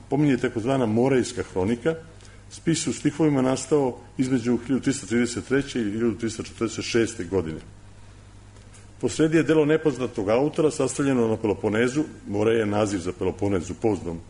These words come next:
srednjem veku, koje opisuje istoriju latinske vlasti u Grčkoj od hiljadu dvesta četvrte do hiljadu dvesta devedeset druge godine. Smatra se da je Morejska hronika izašla ispod pera imenom nepoznatog heleninizovanog zapadnjaka.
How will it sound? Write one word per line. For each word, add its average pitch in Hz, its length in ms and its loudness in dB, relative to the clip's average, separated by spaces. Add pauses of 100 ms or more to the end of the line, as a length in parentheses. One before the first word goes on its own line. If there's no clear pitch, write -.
(160)
srednjem 87 340 -2
veku, 85 320 -4 (640)
koje 156 160 6
opisuje 160 400 2
istoriju 147 420 2
latinske 139 440 -2
vlasti 120 360 0
u 92 60 -2
Grčkoj 123 400 0
od 92 80 -4
hiljadu 117 260 0
dvesta 113 260 -2
četvrte - 440 -8
do 101 100 -4
hiljadu 110 180 0
dvesta 101 260 -4
devedeset 95 420 -4
druge 92 240 0
godine. 78 300 -8 (920)
Smatra 160 380 0
se 151 120 -2
da 135 80 0
je 131 60 2
Morejska 151 380 2
hronika 147 360 0
izašla 147 460 0
ispod 131 360 0
pera 147 240 4
imenom 135 380 4
nepoznatog 104 560 0 (100)
heleninizovanog 107 600 0 (100)
zapadnjaka. 87 680 -4